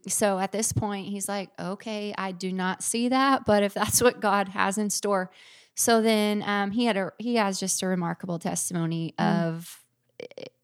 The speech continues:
Speaker 1: like, it's just incredible. And I want him to share that one day, but he one day decided to completely change his career path and just
Speaker 2: Wow.
Speaker 1: said, like, "Something's different."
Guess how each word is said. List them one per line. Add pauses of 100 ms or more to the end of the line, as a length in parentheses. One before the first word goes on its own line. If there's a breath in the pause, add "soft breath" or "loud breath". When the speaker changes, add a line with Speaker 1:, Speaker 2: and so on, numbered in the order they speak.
Speaker 1:
like,
it's
just
incredible.
And (180)
I
want
him
to
share
that
one
day,
but (360 loud breath)
he (420)
one
day
decided
to
completely
change
his
career
path
and
just
Speaker 2:
Wow.
Speaker 1:
said,
like,
"Something's
different."